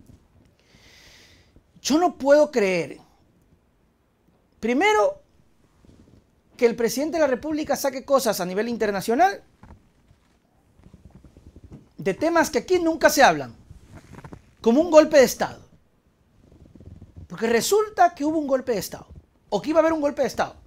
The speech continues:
que a Noboa ya en enero lo querían sacar. Por favor, de verdad, presidente, si lo que usted me, más tuvo y tiene ha sido la paz y la tranquilidad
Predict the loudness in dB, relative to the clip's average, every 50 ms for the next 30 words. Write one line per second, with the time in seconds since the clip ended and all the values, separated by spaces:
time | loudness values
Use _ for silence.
0 | -20 _ _ _ _ _ _ _ -8 -4 -2 0 0 0 0 2 6 8 8 8
1 | 8 6 2 2 2 0 0 0 2 2 2 0 0 -2 -2 -2 -2 -2 -2 -4
2 | -4 -4 -6 -8 -8 -10 -16 -18 -18 -18 -20 -20 -20 -20 -20 -16 -12 -6 -4 -2
3 | 0 0 -2 -4 -8 -12 -16 -20 -20 -20 -20 -20 -20 -20 -20 -20 -20 -20 -20 -20
4 | -20 -20 _ _ _ _ _ _ _ _ _ _ _ _ _ -8 -6 -6 -4 -4
5 | -4 -6 -6 -6 -4 -4 -4 -4 -6 -8 -10 -10 -10 -10 -10 -10 -10 -12 -12 -14
6 | -14 -14 -14 -16 -20 -20 -20 -20 _ _ _ _ _ _ _ _ _ _ _ _
7 | _ _ _ _ _ _ _ _ _ _ -20 -20 -20 -20 -20 -18 -14 -6 -2 0
8 | 2 4 2 2 0 -2 -4 -4 -4 -4 -4 -4 -2 -2 -2 -2 -2 -2 -2 -2
9 | -2 -4 -8 -8 -2 0 2 4 4 4 4 2 0 -2 -4 -12 _ _ -12 -12
10 | -10 -6 -2 0 2 2 2 0 0 -4 -4 -8 -12 -20 -20 -20 -20 -20 -20 -20
11 | -20 -20 -20 -20 -20 -18 -12 -8 -6 -2 0 0 2 2 2 0 0 -2 -4 -6
12 | -4 -2 -2 -2 -2 -2 -6 -8 -8 -10 -10 -10 -2 2 4 4 4